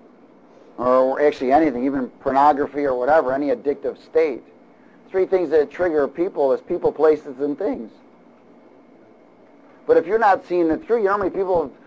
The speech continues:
who've gotten freed up, cleaned up, whatever, and saw an old friend and decided to hang around with them for a while, and next thing you know, you know what? They didn't see it through,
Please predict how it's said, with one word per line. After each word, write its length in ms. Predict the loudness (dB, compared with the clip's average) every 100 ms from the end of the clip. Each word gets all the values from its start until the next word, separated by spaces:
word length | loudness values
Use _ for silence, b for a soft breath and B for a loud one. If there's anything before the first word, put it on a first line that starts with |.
| b
who've 180 | -8 0
gotten 260 | 4 4 0
freed 260 | -2 0
up, 160 | 2 0
cleaned 320 | -6 -4 0
up, 120 | 0
whatever, 440 | 2 2 2 2 0
and 180 | -2
saw 260 | -2 2 4
an 80 | 2
old 180 | 0 -2
friend 220 | -2 -2
and 240 | -4 -8
decided 340 | -8 0 2 2
to 60 |
hang 140 | -2 -2
around 240 | 0 2
with 80 | 2
them 140 | -2
for 80 | -4
a 40 | 0
while, 260 | 4 4
and 80 | 2
next 160 | -2 -6
thing 160 | -8
you 100 | -4
know, 240 | 0 0 0
you 80 |
know 80 | -2
what? 180 | -2 -2
They 80 | -4
didn't 220 | -6 -8
see 220 | -8 -6
it 120 | -6
through, 340 | -6 -4 -4